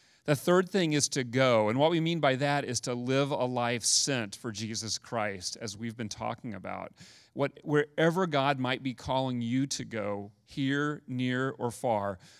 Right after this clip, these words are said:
you may be at some point in the future sitting here and feeling the Holy Spirit pressing in on you saying, "I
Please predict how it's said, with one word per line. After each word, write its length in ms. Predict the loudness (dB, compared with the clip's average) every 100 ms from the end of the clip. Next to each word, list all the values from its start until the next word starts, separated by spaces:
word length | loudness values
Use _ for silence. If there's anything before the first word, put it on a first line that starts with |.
| _
you 260 | -2 0 2
may 360 | 2 4 4 2
be 360 | 2 2 2 0
at 100 | 2
some 380 | 4 4 0
point 340 | -4 -2 0 0
in 60 |
the 80 | -2
future 340 | -4 -6 -4 -4
sitting 320 | -4 -2 -4
here 240 | -2 -2
and 100 | -4
feeling 280 | -2 0 0
the 60 | -2
Holy 280 | -2 -2
Spirit 420 | -4 -4 -4 -4 -4
pressing 360 | -4 -2 -2
in 120 | -2
on 140 | 0 -2
you 120 | -2
saying, 440 | -4 -4 -6 -8 -12 _ _ _
"I 60 | -8